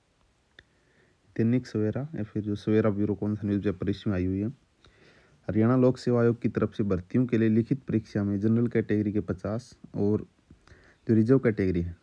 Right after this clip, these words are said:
उसमें पैंतालीस परसेंट की जो शर्त है वो जारी रहेगी। एडीओ में आपकी जो पचास पर-, पदों पर ही चयन हुआ था उसके रिगार्डिंग बताया है। And इसमें क्लियरली लिखा है कि एडीओ की उसी पोस्ट पे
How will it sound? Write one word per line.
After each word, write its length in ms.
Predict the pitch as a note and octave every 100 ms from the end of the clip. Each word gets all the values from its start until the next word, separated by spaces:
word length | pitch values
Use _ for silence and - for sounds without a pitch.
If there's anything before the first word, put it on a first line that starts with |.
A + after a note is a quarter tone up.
| _ -
उसमें 300 | - - B2+
पैंतालीस 500 | C3 - A2 A2+ B2+
परसेंट 440 | B2 G#2+ A2 A2 -
की 140 | A2+
जो 120 | G#2+
शर्त 320 | - G#2+ -
है 100 | F2 - _
वो 60 | A2+
जारी 260 | G#2+ G2 G2
रहेगी। 340 | F2 D2+ D#2+ - _ _ _ _ _ _ _ _ _ _ _ _ _ _ _ _ _ -
एडीओ 320 | A#2 A#2 B2
में 120 | A#2+
आपकी 180 | A2 -
जो 100 | A2
पचास 320 | F2 F2 A2+
पर-, 140 | - G#2+ - - - -
पदों 220 | G#2+ A#2
पर 140 | A2 G2+
ही 60 |
चयन 240 | F2+ G#2+ A#2+
हुआ 160 | A2
था 140 | G2 G#2+
उसके 200 | - A#2
रिगार्डिंग 360 | A2 A2 A#2
बताया 240 | A2+ G#2 G#2+
है। 180 | A#2 C3+ _ - - _
And 120 | A2+ A2
इसमें 220 | A2+ C#3
क्लियरली 340 | C3 B2+ C3
लिखा 240 | C#3+ C3 G#2
है 200 | A#2 D#3+ - _ _ _ _ _ _ _ _ _ _
कि 180 | - B2
एडीओ 320 | B2 B2 C3+
की 240 | C3+ C#3 - _ -
उसी 220 | B2 E3+
पोस्ट 340 | E3+ C3 A#2
पे 120 | -